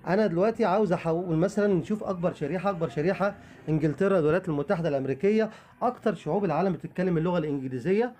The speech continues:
في بقى الاسبانية، في الفرنسية، زي ما انت عايز تحول الفيديو بتاعك. انا طبعًا لغة عربية، الفيديو بتاعي لغته اللغة العربية، عايز احوله للغة الانجليزية. اهو بيقول لي لغة الفيديو اختيار، تمام.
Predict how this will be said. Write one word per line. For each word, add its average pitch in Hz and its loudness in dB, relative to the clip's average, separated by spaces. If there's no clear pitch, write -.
في 240 -8
بقى 247 2
الاسبانية، 180 2
في 196 -2
الفرنسية، 170 -2
زي 202 0
ما 226 2
انت 214 -2
عايز 185 0
تحول 202 0
الفيديو 180 0
بتاعك. 123 -6
انا 226 2
طبعًا 247 0
لغة 214 2
عربية، 180 2
الفيديو 180 -2
بتاعي 202 0
لغته 220 0
اللغة 190 0
العربية، 147 0
عايز 202 0
احوله 214 0
للغة 185 -2
الانجليزية. 139 -4
اهو 143 0
بيقول 156 2
لي 196 4
لغة 185 0
الفيديو 175 -2
اختيار، 175 0
تمام. 170 -2